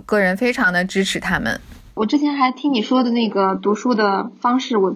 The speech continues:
Speaker 2: 我觉得还蛮神奇的，就是预约一个一周后的多抓鱼上门取书，可以让自己在这一周内把这本书去读完。
Speaker 1: 对，我有一些书，我就会准备把它卖掉，我就会约一个一周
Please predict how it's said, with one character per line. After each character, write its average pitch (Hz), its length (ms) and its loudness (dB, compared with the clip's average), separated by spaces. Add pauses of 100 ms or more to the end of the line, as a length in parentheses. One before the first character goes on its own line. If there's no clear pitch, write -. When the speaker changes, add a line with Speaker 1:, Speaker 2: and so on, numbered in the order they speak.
Speaker 2:
我 196 120 -2
觉 196 80 0
得 214 60 2
还 214 140 -2
蛮 196 180 2
神 190 180 0
奇 - 160 -4
的， - 160 -10
就 240 160 -2
是 226 300 0 (180)
预 269 200 0
约 269 180 0
一 233 100 -2
个 240 80 0
一 269 160 0
周 277 200 2
后 277 200 0
的 190 220 -2 (420)
多 254 120 -2
抓 247 200 2
鱼 202 140 2
上 240 220 -2
门 202 160 0
取 - 220 0
书， 190 380 0 (520)
可 254 100 -6
以 254 40 0
让 247 220 2
自 233 60 0
己 208 120 0
在 226 160 0
这 220 100 2
一 220 140 2
周 226 220 2
内 226 220 0
把 180 180 0
这 202 100 0
本 185 180 -2
书 196 300 0
去 190 200 0
读 180 180 0
完。 165 400 0 (400)
Speaker 1:
对， 208 240 0
我 208 140 2
有 226 120 2
一 190 80 -2
些 220 400 2
书， 220 460 0
我 175 160 2
就 190 180 -2
会 180 480 0 (300)
准 175 180 -2
备 233 140 2
把 185 160 -2
它 190 160 -6
卖 185 260 0
掉， 165 300 0
我 156 100 -2
就 165 240 -2
会 165 380 0
约 185 300 2
一 175 140 -4
个 165 380 0
一 190 160 -2
周 185 380 2